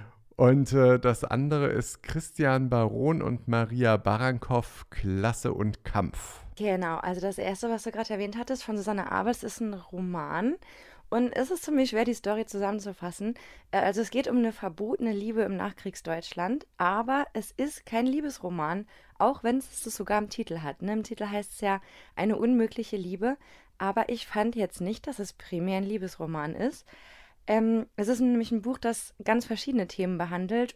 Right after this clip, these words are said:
Speaker 2: und auch miteinander verknüpft, also total spannend. Genau, es geht unter anderem eben um die damaligen gesellschaftlichen Umstände im Nachkriegsdeutschland und wechselt ab zwischen damals und heute.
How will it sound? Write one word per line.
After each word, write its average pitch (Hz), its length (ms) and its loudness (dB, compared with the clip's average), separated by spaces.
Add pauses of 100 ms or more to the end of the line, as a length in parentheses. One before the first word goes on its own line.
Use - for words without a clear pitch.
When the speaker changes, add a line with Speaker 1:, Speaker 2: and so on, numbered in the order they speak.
Speaker 2:
und 269 340 0
auch 214 140 0
miteinander 202 460 -4
verknüpft, - 760 -8
also 190 220 -6
total 214 340 -8
spannend. 214 540 -4 (440)
Genau, 196 200 -2
es 190 100 -4
geht - 140 -4
unter 220 260 0
anderem 220 380 2
eben 214 180 0
um 202 180 -4
die 190 120 -4
damaligen 185 560 -2
gesellschaftlichen 180 680 -6
Umstände 214 540 -2
im 196 100 -4
Nachkriegsdeutschland 202 1040 -4 (400)
und 254 300 2
wechselt 220 440 -2
ab 208 240 -2
zwischen 202 460 -6
damals 170 460 -2
und - 340 -12
heute. 190 460 -4